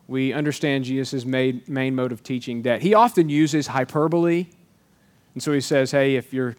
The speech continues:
eye causes you to sin, pluck it out." And so he couldn't mean that. So maybe he's doing the same thing with the man when he says, "Sell all you have and give it to the poor." We excuse ourselves from obeying that one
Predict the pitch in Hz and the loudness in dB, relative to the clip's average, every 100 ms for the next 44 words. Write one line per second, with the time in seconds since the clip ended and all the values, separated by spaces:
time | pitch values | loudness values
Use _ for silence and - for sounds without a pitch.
0 | - 139 135 135 139 131 131 123 - 135 | -2 2 4 4 2 2 -2 -4 -4 -4
1 | 127 123 147 135 135 123 104 _ _ _ | -4 -2 0 2 2 2 0 _ _ _
2 | _ _ _ _ _ _ _ _ - 139 | _ _ _ _ _ _ _ _ -10 0
3 | 170 214 240 165 160 156 151 151 190 208 | 2 4 2 2 2 2 2 0 2 2
4 | 240 214 196 143 180 156 - 170 156 151 | 4 4 4 2 2 0 -2 -2 -2 -2
5 | 147 135 123 123 120 113 104 - - - | -4 -2 -2 -2 -4 -6 -10 -20 -20 -8
6 | 135 - 139 123 147 127 131 131 117 120 | -6 0 0 0 0 2 2 0 -2 -2
7 | 117 107 117 120 113 - 113 101 107 92 | -2 -4 -6 -6 -6 -10 -12 -12 -12 -14
8 | - _ _ _ _ - 180 170 156 - | -16 _ _ _ _ -2 0 0 -2 -4
9 | - 185 170 151 147 156 139 139 - 135 | 0 2 2 2 0 0 0 -2 -4 -6
10 | 117 131 135 131 123 113 101 110 117 | -4 0 0 0 -2 -4 -4 -6 -12